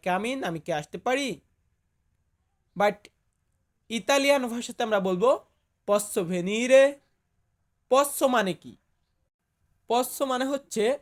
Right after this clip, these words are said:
"আমি কি পারি?", "আমি কি পারি?" এমনটা বোঝানো হয়েছে। আর ভেনিরে মানে কি? আসা। ভেনিরে মানে হচ্ছে আসা। তাহলে "পস্সো ভেনিরে?", "আমি কি পারি আসা?", বাক্যটা এমন হবে না।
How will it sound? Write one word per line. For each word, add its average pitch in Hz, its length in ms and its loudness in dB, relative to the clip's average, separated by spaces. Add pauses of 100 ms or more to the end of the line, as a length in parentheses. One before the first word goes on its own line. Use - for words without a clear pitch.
(260)
"আমি 196 220 -4
কি 254 140 -8 (120)
পারি?", 180 360 0 (1000)
"আমি 196 200 -4
কি 262 160 -4
পারি?" 185 380 2 (120)
এমনটা 202 340 0
বোঝানো 214 320 0
হয়েছে। 165 360 -6 (800)
আর 165 200 2 (240)
ভেনিরে 247 520 4
মানে 247 240 0
কি? 269 180 -4 (420)
আসা। 190 420 2 (800)
ভেনিরে 214 400 0
মানে 262 180 -2
হচ্ছে 285 240 -6
আসা। 202 340 0 (100)
তাহলে 233 300 0 (460)
"পস্সো 226 340 2
ভেনিরে?", 208 460 2 (380)
"আমি 190 140 -4
কি 240 140 -6
পারি 262 260 2
আসা?", 226 400 0 (460)
বাক্যটা 226 400 0
এমন 240 180 0
হবে 196 240 -2
না। 117 120 -14